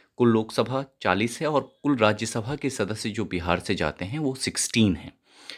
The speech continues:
इसके बाद बिहार में विधानसभा कॉन्स्टिट्यूएंसी जो है वो टू फ़ोर्टी थ्री है और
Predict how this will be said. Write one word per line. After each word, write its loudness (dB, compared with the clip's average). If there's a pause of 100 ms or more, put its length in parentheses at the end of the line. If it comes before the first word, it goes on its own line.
(260)
इसके -6
बाद 2
बिहार 0
में 0
विधानसभा 0
कॉन्स्टिट्यूएंसी -2
जो -4
है -8
वो -2
टू 2
फ़ोर्टी -4 (180)
थ्री 4
है -4 (680)
और 2